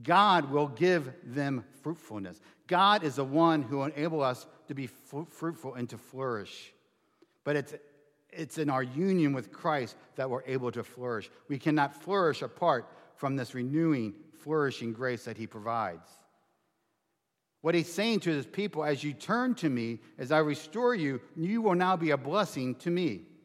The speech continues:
to God. "There will be now a vigor, a vitality to your faith for those who turn, return to the Lord. And in our restoration,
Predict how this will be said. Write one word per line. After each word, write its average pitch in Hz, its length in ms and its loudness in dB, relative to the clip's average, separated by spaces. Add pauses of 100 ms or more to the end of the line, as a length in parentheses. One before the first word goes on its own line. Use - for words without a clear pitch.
(400)
to 147 100 -10
God. 135 420 2 (280)
"There 185 100 6
will 185 100 6
be 180 180 4
now 190 240 6
a 151 60 6
vigor, 139 560 2
a 123 120 -6
vitality 160 680 2
to 160 120 -6
your 151 140 -2
faith - 640 -2 (800)
for 143 140 -6
those 175 300 4
who 160 100 -4
turn, 170 440 0
return 160 440 0
to 143 120 -8
the 143 120 -2
Lord. 139 400 0 (340)
And 156 160 0
in 220 160 2
our 202 140 6
restoration, 175 840 2